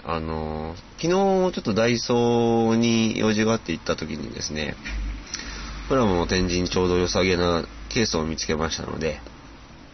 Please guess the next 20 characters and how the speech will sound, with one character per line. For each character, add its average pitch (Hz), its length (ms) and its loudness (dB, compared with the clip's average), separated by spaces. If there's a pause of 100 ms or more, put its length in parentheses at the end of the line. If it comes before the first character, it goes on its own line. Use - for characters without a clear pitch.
(420)
ち - 60 -2
ょ 123 60 2
っ - 20 -2
と 87 140 2
大 87 60 4
人 104 120 2
買 101 320 4
い 98 40 -2
し - 40 -2
て 104 100 0
こ 101 120 2
よ 95 80 4
う 85 40 2
と - 80 -2
思 73 160 -4
い 65 80 -6
ま 62 220 -10
す。 - 200 -8 (1900)
は 85 200 0
い。 67 100 -4